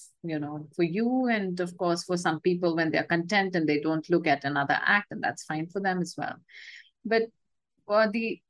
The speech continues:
the real intention of Second Act as a name is really not an act. It is really a higher purpose, as I say, or something that,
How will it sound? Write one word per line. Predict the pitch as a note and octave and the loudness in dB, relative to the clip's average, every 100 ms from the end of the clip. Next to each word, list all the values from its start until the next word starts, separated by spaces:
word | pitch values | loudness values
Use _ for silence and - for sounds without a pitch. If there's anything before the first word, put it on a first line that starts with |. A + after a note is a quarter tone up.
| - | -8
the | G3+ A#3+ G#3+ | -2 0 2
real | A#3+ C#4+ | 4 4
intention | C4 A#3 G3 F#3 G3+ | 4 2 0 -2 -6
of | F3+ | -2
Second | F3+ F#3 F3+ | -2 2 2
Act | F3 F3+ | 2 0
as | E3+ | -2
a | |
name | E3+ F3 E3+ D#3 A#2+ - | 0 2 0 -2 -4 -2
is | E3+ E3 | -2 0
really | F3+ F3 F3 F3 | 4 4 4 2
not | D3+ D3+ E3 | 0 -2 -4
an | C#3+ | -4
act. | C#3+ C#3+ C#3+ - | 0 0 -2 -8
It | E3 E3+ | -8 -6
is | D#3+ - | -6 0
really | F3+ E3 D#3+ - | 2 4 2 -2
a | D#3 D#3 D#3 | -2 -4 -4
higher | - D#3 D3+ | -2 0 0
purpose, | F3+ D#3+ C#3+ C#3+ D#3 | -2 -2 -2 -4 -2
as | D3+ | 0
I | C#3+ | -2
say, | C#3+ - D#3+ D3 | -2 0 2 2
or | - D#3 | 2 -2
something | D3+ F3 D#3+ F3 D#3 | 0 -2 -2 -4 -4
that, | D3+ | -4